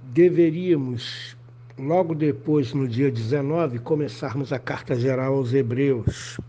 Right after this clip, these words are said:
Porém, deixamos pra, é, é, começar essa carta agora em fevereiro, na retomada do trabalho depois das férias.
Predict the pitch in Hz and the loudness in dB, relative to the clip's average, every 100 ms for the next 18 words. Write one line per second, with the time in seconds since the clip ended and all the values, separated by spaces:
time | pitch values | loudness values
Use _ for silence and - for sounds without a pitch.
0 | - - 165 151 139 139 160 - - - | -12 0 2 4 2 0 -2 -6 -16 -20
1 | - - - - 120 143 151 - - 147 | -20 -20 -20 -14 -4 0 0 0 0 2
2 | 151 151 - 147 139 123 143 - - - | 0 -2 -8 -6 -4 -4 -6 -14 -18 -10
3 | 135 135 - 131 123 - 190 156 - 160 | -4 -4 -4 -6 -2 0 2 2 0 -2
4 | 156 131 147 117 143 147 123 - 160 175 | -2 -4 -8 -6 -4 -2 -4 -6 -6 -4
5 | 147 147 123 139 139 135 139 151 - - | -4 -4 0 0 0 0 -2 -4 -10 -8
6 | 131 117 147 123 135 123 135 131 123 113 | -8 -2 0 2 0 2 0 0 -2 -2
7 | 135 139 131 123 123 127 123 113 - - | -2 0 -2 0 -2 -4 -6 -8 -12 -20
8 | - - - - - 120 147 147 139 123 | -20 -20 -18 -18 -12 -6 -4 0 0 0
9 | 135 139 117 117 151 123 135 - - 143 | 0 0 -2 -2 -2 0 -2 -4 -2 -2
10 | 113 101 - - - | -2 -8 -14 -16 -16